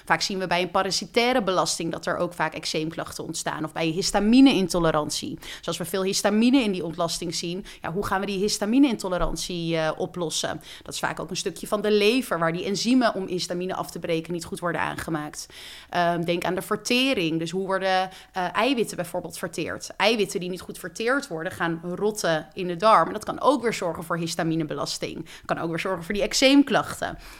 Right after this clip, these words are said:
Dus eigenlijk door middel van ontlastingsonderzoek proberen we al die puzzelstukjes samen te pakken. Ehm, er wordt ook bijvoorbeeld gekeken naar voedselintoleranties. Dus of het immuunsysteem laaggradig aan gaat staan op bepaalde voedingsmiddelen. Dus dat is geen voedselallergie. Het verschil daartussen is dat een allergie echt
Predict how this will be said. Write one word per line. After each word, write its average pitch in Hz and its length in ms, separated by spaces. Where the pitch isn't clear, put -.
Dus 190 120
eigenlijk 247 320
door 247 100
middel 240 200
van 202 100
ontlastingsonderzoek 262 880
proberen 220 320
we 202 80
al 277 280
die 294 120
puzzelstukjes - 640
samen 254 320
te - 100
pakken. 285 460
Ehm, 185 560
er 170 60
wordt 170 160
ook 185 140
bijvoorbeeld 175 300
gekeken 180 260
naar 214 100
voedselintoleranties. 254 1120
Dus 185 120
of 170 60
het 180 140
immuunsysteem 190 680
laaggradig 214 720
aan 208 220
gaat - 220
staan 185 300
op 175 60
bepaalde 180 340
voedingsmiddelen. 247 840
Dus 196 120
dat 208 120
is 165 100
geen 269 340
voedselallergie. 226 920
Het - 100
verschil 202 320
daartussen 202 460
is 185 60
dat 196 100
een 202 100
allergie 208 520
echt - 340